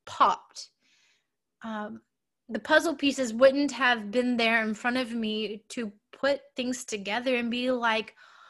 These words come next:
"Oh my gosh, this is so much bigger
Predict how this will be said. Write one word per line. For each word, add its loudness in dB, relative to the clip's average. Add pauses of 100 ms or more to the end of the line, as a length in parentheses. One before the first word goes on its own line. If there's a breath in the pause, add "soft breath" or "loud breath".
(380 soft breath)
"Oh 4
my 0 (180)
gosh, 2 (480)
this -4
is 2
so 2
much 0 (120)
bigger 0